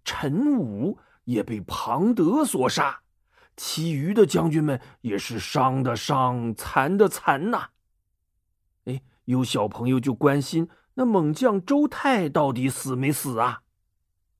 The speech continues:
他呀，幸亏穿的是重甲，就是特别厚重的盔甲，虽然浑身上下都插满了箭，却没伤到他要害，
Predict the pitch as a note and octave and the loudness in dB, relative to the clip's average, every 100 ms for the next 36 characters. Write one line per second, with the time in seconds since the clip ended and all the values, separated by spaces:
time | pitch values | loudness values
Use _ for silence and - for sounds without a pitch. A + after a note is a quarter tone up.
0 | _ _ _ - G2+ F2+ F2+ - - _ | _ _ _ -12 -6 -4 -6 -10 -16 _
1 | _ _ _ _ - - E3 B2+ G2 - | _ _ _ _ -12 -2 0 0 -4 0
2 | C3 B2 - E3 D#3+ C#3+ - C#3+ - E4+ | 2 2 2 2 4 4 2 -4 6 6
3 | C4+ C3+ B2+ A2 G#2+ C#3+ - _ _ _ | 8 2 0 0 0 0 -4 _ _ _
4 | _ - F#2 - G2 F#2 _ _ - C#3+ | _ -16 -14 -12 -12 -12 _ _ -4 -2
5 | G2 F2 E2 A2 - - G#3+ B2+ D#3+ C#3 | -2 -6 -6 -6 0 2 4 2 0 0
6 | B2+ B2+ F3 E3 C#3+ A#2+ D3 - _ _ | -2 0 0 2 2 0 0 -8 _ _
7 | _ _ _ - G#2+ A2+ F#2+ G2+ - A#2+ | _ _ _ -10 -8 -4 -4 -4 -6 -4
8 | C3+ G#3+ C#4 C4 G3+ F3+ D#3 D#3+ D3+ F3+ | -2 0 -2 0 0 0 0 -2 -2 -4
9 | D3+ D#3 G3 G3 - F#3 E3+ D#3+ C#3 C#3 | -2 2 2 0 -2 0 0 2 0 0
10 | E3 G3+ D#3 - _ _ _ _ - F#2+ | 0 0 0 -6 _ _ _ _ -14 -12
11 | F#2+ A#2+ - E3 D#3+ D#3 D3 C#3+ F#3+ C4+ | -6 -6 -4 -4 -4 -4 -2 0 4 4
12 | A3+ B2+ - E3 A#2+ | 4 2 -2 -4 -4